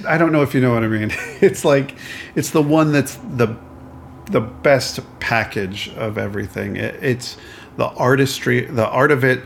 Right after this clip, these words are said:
is, is gorgeous. The,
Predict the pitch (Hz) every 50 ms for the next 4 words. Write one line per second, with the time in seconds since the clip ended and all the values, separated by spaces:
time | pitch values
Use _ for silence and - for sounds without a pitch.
0 | - - 143 120 117 120 110 107 - - - - - - - 120 107 - - -
1 | 135 123 117 110 101 - 117 113 107 - - - - - - - - - - -
2 | - - - - 117 110 107 104 104 104 107